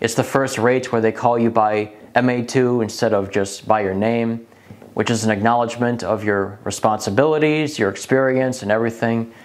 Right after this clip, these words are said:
And you've proven yourself that you're capable of leadership positions and all that stuff. It is a huge deal to finally get from the lower ranks to E five.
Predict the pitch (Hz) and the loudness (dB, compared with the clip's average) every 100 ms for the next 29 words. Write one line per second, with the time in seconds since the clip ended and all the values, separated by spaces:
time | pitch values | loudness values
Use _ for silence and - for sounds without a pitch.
0 | - - 117 123 120 - 156 151 151 147 | -20 -2 2 2 2 2 2 2 0 0
1 | - 135 135 - 98 104 98 131 117 123 | 2 2 0 -2 -2 -2 0 -2 0 0
2 | 120 104 107 120 113 120 - 98 117 127 | 0 0 0 0 0 -2 -4 0 0 0
3 | 123 120 110 104 117 110 110 - 113 110 | 0 0 2 2 2 0 -2 0 2 2
4 | 110 - - - - 120 131 120 113 131 | -4 -16 -20 -10 0 2 2 0 2 2
5 | 131 131 - - 120 117 120 117 - - | 4 2 -4 -2 2 2 2 -4 -12 -12
6 | - - 131 131 117 117 113 113 - - | -8 0 0 2 0 2 2 0 -14 -20
7 | - 123 110 107 120 123 113 113 110 110 | -6 -2 0 2 2 2 0 0 -2 -8
8 | - - - _ _ - 104 113 113 104 | -12 -16 -20 _ _ -2 0 2 2 0
9 | 90 87 | 0 -4